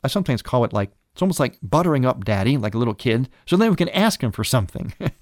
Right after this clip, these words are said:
It's kinda like what we do when we pray in the liturgy, but that's also the formula that Christ gave us in the Our Father. Remember when he was asked, "How do we pray?" Basically, he said, "Butter Daddy up. Call him Daddy. Tell him how great he is,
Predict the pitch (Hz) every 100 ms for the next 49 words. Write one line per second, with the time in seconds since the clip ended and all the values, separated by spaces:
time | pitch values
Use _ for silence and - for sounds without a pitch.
0 | - - 202 - - 277 196 190 170 147
1 | 151 240 160 101 - - _ - 135 131
2 | 127 147 127 127 123 247 139 101 - _
3 | - 185 220 240 311 262 160 - 135 135
4 | 185 - - 277 294 - 107 131 - -
5 | 151 - - 101 107 - 196 220 165 92
6 | 107 113 165 139 117 107 107 135 - -
7 | _ _ - 117 117 120 - 113 117 202
8 | - _ _ _ _ _ _ 156 208 311
9 | 156 117 113 - 113 165 165 _ _ _
10 | _ _ _ _ _ 107 151 214 185 202
11 | 208 269 294 - _ _ _ _ _ -
12 | 196 226 190 170 180 196 - _ _ _
13 | - 190 202 175 151 127 156 165